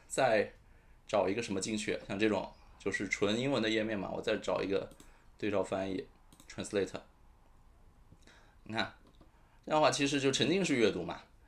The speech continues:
有的时候中文翻译不是很准，你要对照原文的，那这样，或者你想学英文，你其实可以看，看不懂了就看下面的翻译，啊，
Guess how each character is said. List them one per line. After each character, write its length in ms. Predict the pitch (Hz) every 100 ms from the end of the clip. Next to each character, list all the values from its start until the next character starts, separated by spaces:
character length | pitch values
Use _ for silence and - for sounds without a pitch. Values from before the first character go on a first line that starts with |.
| - - -
有 260 | 139 120
的 80 | 131
时 80 | 160
候 60 |
中 160 | 165 175
文 140 | 151
翻 160 | 135 135
译 60 | 117
不 100 | 110
是 80 |
很 120 | 117 107
准， 240 | 104 - -
你 100 | 107
要 320 | 107 110 107 - - -
对 140 | 117
照 160 | 113 95
原 140 | 95
文 180 | 92 90
的， 220 | 90 - -
那 80 | 107
这 100 | 131
样， 240 | 120 95 - -
或 80 | 123
者 100 | 117
你 120 | 120
想 180 | 123 98
学 160 | 101
英 140 | 113 135
文， 200 | 95 - - - - - - -
你 100 | -
其 160 | 92 104
实 160 | 104
可 180 | 95 101
以 60 | 95
看， 300 | - 95 -
看 160 | - 110
不 60 |
懂 180 | 107 87
了 60 | 90
就 80 | 98
看 180 | 117
下 80 | 95
面 120 | 95
的 60 | 90
翻 220 | - 95
译， 140 | 101 - - - - - - - - - - -
啊， 140 | -